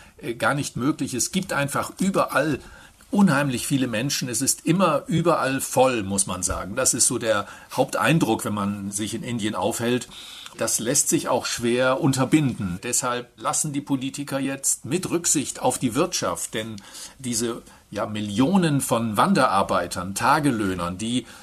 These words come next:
mit Beginn des Lockdowns ihren Lebensunterhalt verloren haben. Also diese Menschen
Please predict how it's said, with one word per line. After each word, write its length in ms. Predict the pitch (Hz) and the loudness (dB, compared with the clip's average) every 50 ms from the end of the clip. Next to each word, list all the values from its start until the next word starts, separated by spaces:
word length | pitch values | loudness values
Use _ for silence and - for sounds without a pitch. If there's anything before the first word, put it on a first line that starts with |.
| - - - | -20 -10 -4
mit 200 | - 127 - - | -2 -2 0 0
Beginn 300 | 139 127 101 143 160 151 | 0 0 2 0 0 0
des 200 | 131 117 - - | 2 0 0 0
Lockdowns 920 | 110 120 147 143 - - 147 131 127 127 131 131 123 - - - - - - - | 0 -2 -2 -2 -2 -2 -2 0 0 -2 -2 0 0 2 2 0 -2 -6 -6 -2
ihren 280 | - 131 131 127 123 117 | 0 0 0 0 -2 -2
Lebensunterhalt 800 | 107 147 190 202 208 - - - 131 117 117 85 90 92 90 - | 0 0 0 2 2 2 2 0 0 -2 -2 -2 -2 -4 -4 -6
verloren 460 | - 90 95 98 90 85 85 82 82 | -4 -4 -2 -2 -2 -4 -6 -8 -8
haben. 240 | 90 90 87 98 - | -8 -8 -6 -6 -6
Also 260 | - 104 120 117 123 | -4 -2 -2 -2 -4
diese 400 | - - - - 143 139 135 135 | -4 -8 -8 -4 0 2 2 2
Menschen 500 | 117 123 147 156 - - 165 151 143 | 2 -2 -2 -2 0 0 0 -2 -2